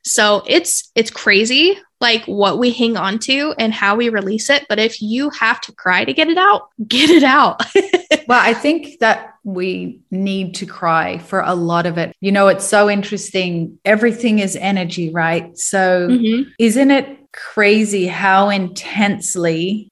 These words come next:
Speaker 2: we take on the energy from others,
Speaker 1: Mm-hmm.
Speaker 2: their behaviors and everything? Like, we really, really, it just latches onto our soul, our being, our whole everything, and it just envelops.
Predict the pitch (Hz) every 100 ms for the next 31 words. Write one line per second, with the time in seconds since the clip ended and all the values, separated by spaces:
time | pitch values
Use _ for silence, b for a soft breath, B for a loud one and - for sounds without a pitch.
0 | - 202 214 - 220 220 214 - 202 202
1 | 196 196 - _ 180 175 196 180 202 202
2 | 202 190 196 190 190 185 - 196 185 -
3 | 180 185 170 156 156 - - - 233 208
4 | 220 262 190 185 185 196 202 196 190 175
5 | 180 180 175 185 170 165 _ 175 190 185
6 | 185 - 190 208 214 190 175 175 196 202
7 | 180 151 175 170 _ 180 190 196 170 156
8 | 180 165 - _ - 190 190 214 202 185
9 | 185 190 190 185 180 175 175 170 190 180
10 | 165 175 165 170 165 170 - _ _ -
11 | - 202 196 180 180 190 - 180 175 165
12 | 190 185 180 170 208 190 170 175 175 175
13 | - 202 208 190 151 190 190 185 175 180
14 | 175 - 180 180 165 - 185 - 185 180
15 | 170 170 175 175 170 - - -